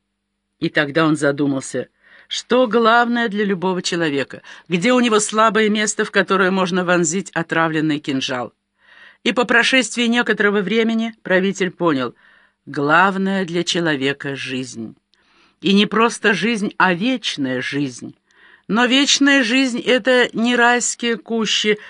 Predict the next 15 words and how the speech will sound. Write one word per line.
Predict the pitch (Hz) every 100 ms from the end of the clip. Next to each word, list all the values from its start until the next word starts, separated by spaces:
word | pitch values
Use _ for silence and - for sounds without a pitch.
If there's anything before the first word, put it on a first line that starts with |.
| -
с | -
прекрасными | 202 202 202 185 175 - 170 160
гуриями. | 139 190 247 190 139 123 - _ - - - _ -
Это | 214 220 233 220
твое | 208 190 202 226 220
продолжение | 214 202 196 170 220 233 214 208 202 _
здесь, | 156 143 131 180 202 - - - _ _ -
на | 143
земле. | 131 135 123 135 156 120 _ _ _ _ _ _ _ _ _ _ _ _ _
Это | 170 214 240 - 220 214 208 _
дети. | 147 135 135 214 254 214 - - 95 - _ _ _ _ _ _ _ _ _ _ _ _ _
И | 202
покушение | 214 208 214 - 285 269 233 208
на | 185 160
детей, | 147 - 254 269 185